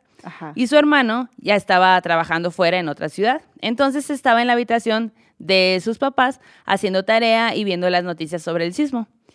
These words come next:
Speaker 2: Y cuenta que estaban hablando de, de esta,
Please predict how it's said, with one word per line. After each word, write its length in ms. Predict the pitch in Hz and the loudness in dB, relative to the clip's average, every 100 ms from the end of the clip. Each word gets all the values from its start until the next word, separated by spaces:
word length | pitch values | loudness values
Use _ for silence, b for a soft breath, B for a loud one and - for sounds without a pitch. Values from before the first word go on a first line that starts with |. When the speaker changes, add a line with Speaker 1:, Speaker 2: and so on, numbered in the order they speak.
| b b | b b
Speaker 2:
Y 140 | - 208 | -10 0
cuenta 340 | 226 220 247 | 0 2 0
que 300 | 254 233 208 | 2 0 0
estaban 480 | 202 196 190 202 220 | 0 2 2 2 0
hablando 480 | 185 190 185 180 190 | 0 0 0 0 0
de, 440 | 196 180 170 156 160 | 0 0 -2 -4 -6
de 140 | 170 | -8
esta, 840 | 170 196 185 185 175 165 156 151 | -6 -2 2 4 4 4 0 -4